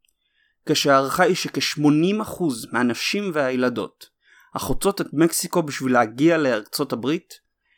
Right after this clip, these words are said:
נאנסות בשלב כלשהו בדרך. חלקן אפילו לא מצליחות להגיע לארצות הברית ונלכדות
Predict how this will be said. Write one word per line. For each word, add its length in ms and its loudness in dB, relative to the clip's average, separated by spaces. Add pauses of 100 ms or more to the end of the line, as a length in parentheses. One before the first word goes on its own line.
(140)
נאנסות 540 4
בשלב 340 0
כלשהו 440 2
בדרך. 580 -12 (800)
חלקן 340 2
אפילו 220 0
לא 140 4
מצליחות 600 0
להגיע 360 0
לארצות 420 -6
הברית 420 -10 (540)
ונלכדות 800 4